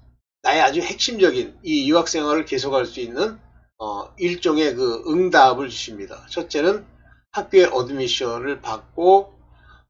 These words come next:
아이투어니 같은 서류를 준비할 수 있게 하고, 뿐만 아니라, 어, 장학금을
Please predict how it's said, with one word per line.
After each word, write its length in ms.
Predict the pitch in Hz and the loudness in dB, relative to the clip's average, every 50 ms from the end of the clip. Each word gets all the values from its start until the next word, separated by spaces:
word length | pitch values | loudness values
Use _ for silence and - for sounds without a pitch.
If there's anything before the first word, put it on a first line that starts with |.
| _ _ - | _ _ -2
아이투어니 520 | 147 156 165 170 - - 196 180 170 156 | 0 0 0 0 0 0 0 0 2 2
같은 580 | 139 135 117 - - - 143 165 190 214 208 - - | 0 -2 -2 -4 -6 -4 0 0 0 -2 -4 -12 -14
서류를 520 | - - - 196 185 175 160 147 147 135 | -14 -6 -4 0 0 0 0 0 -2 -6
준비할 360 | 123 - 127 117 113 120 117 110 | -8 -12 -14 -8 -6 -6 -6 -6
수 140 | - - - | -8 -12 -16
있게 220 | - - - 110 | -18 -12 -12 -10
하고, 580 | 107 104 98 92 90 104 104 131 170 214 - - _ _ _ _ _ _ _ | -10 -10 -12 -12 -12 -8 -8 -6 -8 -8 -10 -16 _ _ _ _ _ _ _
뿐만 300 | 196 190 190 185 185 170 160 | 0 0 4 4 4 4 4
아니라, 420 | 147 139 135 147 175 185 185 - - _ _ _ _ | 2 2 2 4 2 2 2 -2 -16 _ _ _ _
어, 360 | - - 113 113 110 - - - - | -10 -6 -6 -4 -6 -6 -10 -8 -4
장학금을 920 | - - - 120 147 151 - - 143 123 113 110 107 101 101 - - - | -2 0 2 2 2 0 -2 -6 -8 -8 -8 -10 -10 -12 -14 -18 -20 -20